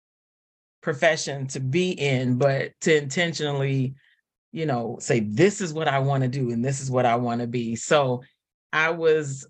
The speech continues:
um, she always says I was three, but I was about five when I started, like, taking dance classes and having to be in class and, like, you know, have discipline. I started with ballet,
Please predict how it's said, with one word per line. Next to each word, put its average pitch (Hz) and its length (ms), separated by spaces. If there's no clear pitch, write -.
um, 123 680
she 214 220
always 220 280
says 190 180
I 156 140
was 147 260
three, 185 360
but 165 140
I 151 120
was 151 200
about 165 540
five 147 460
when 139 180
I 131 100
started, 135 540
like, 127 320
taking 160 640
dance 147 400
classes 135 640
and 135 120
having 139 360
to 131 120
be 165 320
in 156 320
class 135 640
and, 139 240
like, 135 240
you 185 80
know, 131 80
have 139 320
discipline. 139 840
I 147 100
started 170 380
with 240 240
ballet, 233 560